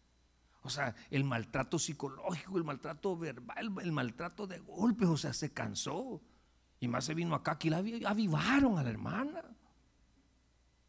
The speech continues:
Y, y, y de repente, pues, se separan. Y allá al rato se vuelve,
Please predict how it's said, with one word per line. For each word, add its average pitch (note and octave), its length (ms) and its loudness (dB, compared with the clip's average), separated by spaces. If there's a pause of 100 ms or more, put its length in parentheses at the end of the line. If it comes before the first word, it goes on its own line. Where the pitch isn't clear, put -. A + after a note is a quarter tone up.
(1080)
Y, B2 100 -4
y, C#3+ 480 4
y D3 40 6
de D3 80 4
repente, E3+ 560 2 (180)
pues, C#3+ 160 -2
se A#2+ 100 -8
separan. A3+ 720 2 (540)
Y C3 120 -6
allá G3 240 0
al G3 80 -2
rato A3+ 340 0
se E3 120 -2
vuelve, E3+ 220 -2